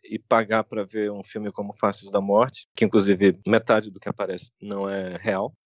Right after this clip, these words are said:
ou alugar uma fita V H S pra ver. Mas o horror, ele, ele hoje faz parte da, do vocabulário visual de muita gente, de milhões de pessoas no mundo, né? Não faz parte do meu vocabulário, porque eu não vejo imagens de morte, imagens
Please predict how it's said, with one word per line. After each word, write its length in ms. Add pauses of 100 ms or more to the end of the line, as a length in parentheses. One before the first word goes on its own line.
(120)
ou 160
alugar 320
uma 120
fita 240
V 80
H 160
S 180
pra 140
ver. 180 (160)
Mas 240
o 60
horror, 320
ele, 440 (160)
ele 200
hoje 180
faz 260
parte 400
da, 400 (140)
do 180
vocabulário 720
visual 460
de 100
muita 260
gente, 220
de 100
milhões 360
de 60
pessoas 380
no 80
mundo, 300
né? 100
Não 160
faz 220
parte 420
do 140
meu 220
vocabulário, 680
porque 240
eu 120
não 280 (160)
vejo 640 (180)
imagens 600
de 100
morte, 800
imagens 640